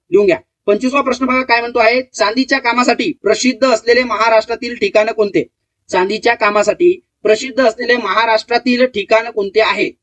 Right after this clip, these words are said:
चांदीचं काम? याचं योग्य उत्तर आहे ऑप्शन क्रमांक तीन, हुपरी. ठीक आहे, हुपरी हे ठिकाण चांदी कामासाठी प्रसिद्ध आहे. त्यानंतर सव्वीसवा प्रश्न बघा इकडे खाली,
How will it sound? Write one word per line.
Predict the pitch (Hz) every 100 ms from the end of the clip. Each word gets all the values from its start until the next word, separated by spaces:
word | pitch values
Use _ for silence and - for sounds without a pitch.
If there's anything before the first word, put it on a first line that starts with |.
| _ -
चांदीचं | 190 208 220
काम? | 208 160 - _ _ _ _
याचं | 160 208
योग्य | 208 220 233
उत्तर | 240 247
आहे | 233 226
ऑप्शन | 247 214 233
क्रमांक | 233 226 226 240
तीन, | 247 285 277 - - _ _ _ _
हुपरी. | 208 247 294 269 175 _ -
ठीक | 254
आहे, | 240
हुपरी | 208 - 269
हे | 247 240
ठिकाण | 226 226 247
चांदी | 233 208
कामासाठी | 220 208 214 208 214
प्रसिद्ध | 180 - 175
आहे. | 262 330 - _ _ 185 226 185 - _ _ -
त्यानंतर | 220 233 262
सव्वीसवा | 262 226 247 277
प्रश्न | 269 254 247
बघा | 247
इकडे | 240 247
खाली, | 220 214